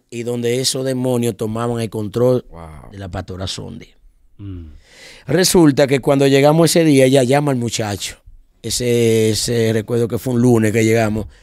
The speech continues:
Speaker 1: Se le dio el escalofrío, eh, se iba a manifestar. Y ella hace una oración. Y yo digo, "Me gustó lo que hizo". Yo no visitaba iglesia, pero Dios ya
Speaker 3: Ujú.
Speaker 1: tenía el llamado.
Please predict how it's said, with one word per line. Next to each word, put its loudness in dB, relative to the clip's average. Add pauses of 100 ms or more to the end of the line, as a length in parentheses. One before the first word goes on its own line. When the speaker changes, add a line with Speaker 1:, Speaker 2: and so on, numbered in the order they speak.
(140)
Speaker 1:
Se -10
le -6
dio -2
el -2
escalofrío, 0 (400)
eh, -10
se -2
iba 0
a -2
manifestar. 0 (480)
Y 0
ella 4
hace 0
una -2
oración. -6 (1160)
Y -16
yo -8
digo, -2
"Me -2
gustó -2
lo -4
que -4
hizo". -4 (360)
Yo -10
no -6
visitaba -6
iglesia, -4 (800)
pero -6
Dios 0
ya -2 (240)
Speaker 3:
Ujú. -8
Speaker 1:
tenía -2
el 0
llamado. -2